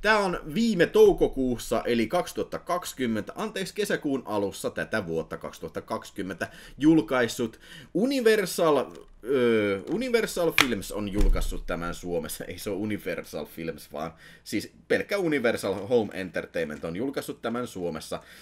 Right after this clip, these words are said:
Meillä on täällä sisällä U H D-levy ja meillä on täällä sisällä vuonna kaksituhatta kaksitoista masteroitu Blu-ray-levy. Ymmärtääkseni tää on täsmälleen sama tää Blu-ray-levy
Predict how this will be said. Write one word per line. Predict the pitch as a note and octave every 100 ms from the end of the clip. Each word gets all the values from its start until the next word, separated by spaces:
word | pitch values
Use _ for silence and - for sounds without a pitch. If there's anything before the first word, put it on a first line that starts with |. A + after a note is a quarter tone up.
| -
Meillä | A#3+ B3 A3+
on | F3+ F3+
täällä | E3 E3 D#3+ D3+ C#3
sisällä | A#2 C#3 D3+ D3+ C3 C3 A#2 F#2
U | A2 A#3 A3
H | G#3+ G#3
D-levy | G3 G3+ G3 G3+ F#3+ G3+ -
ja | D3 G#3+ G#3+ C3
meillä | C#3+ E3 D#3 D#3
on | D3 C3
täällä | C3 B2+
sisällä | A2+ B2+ A#2 G#2 G2+ - - B2
vuonna | D#3+ E3 D#3+
kaksituhatta | E3+ D#3+ - D#3+ E3
kaksitoista | F3 B2+ - G2+ F2 F#2+
masteroitu | F#2+ G#2 F#2+ - F#2 F2+ F#2
Blu-ray-levy. | F#2 G#2 C3+ B2 G#2+ G2+ G2 G2 G2 - - -
Ymmärtääkseni | B3 A3 E3+ D#3+ - C#3+
tää | A#2 C3+
on | B2 F#2+
täsmälleen | C#3+ C#3+ C3 G#2+ G2+
sama | F#2+ A2+ G2
tää | - F#2
Blu-ray-levy | F#2 A#2 G#2 F2+ E2+ E2 D#2+ D#2+